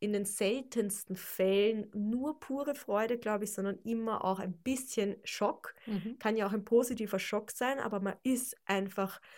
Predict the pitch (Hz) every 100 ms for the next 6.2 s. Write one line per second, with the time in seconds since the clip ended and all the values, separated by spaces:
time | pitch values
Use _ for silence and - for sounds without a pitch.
0 | - - _ - 220 240 208 190 185 -
1 | 196 185 180 170 175 180 180 170 - 180
2 | 175 - 208 185 175 170 196 196 - 196
3 | 185 170 - _ _ _ - - - 202
4 | 196 185 180 208 208 190 190 190 185 185
5 | 190 190 - - 185 190 208 196 208 202
6 | 196